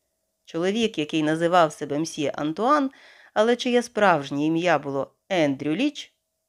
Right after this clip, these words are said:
іноземцем він вважав себе тільки тому, що мати його була єврейка, зустрів її, сердито насупившись. Власник перукарні,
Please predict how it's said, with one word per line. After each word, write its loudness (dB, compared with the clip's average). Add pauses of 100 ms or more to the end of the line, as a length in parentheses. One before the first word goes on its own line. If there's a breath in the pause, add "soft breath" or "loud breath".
іноземцем 2
він -4
вважав 4
себе -4
тільки -8
тому, -2 (240 soft breath)
що 0
мати 4
його -2
була 2
єврейка, -6 (460)
зустрів 0
її, -2
сердито -2
насупившись. -10 (880)
Власник 2
перукарні, -2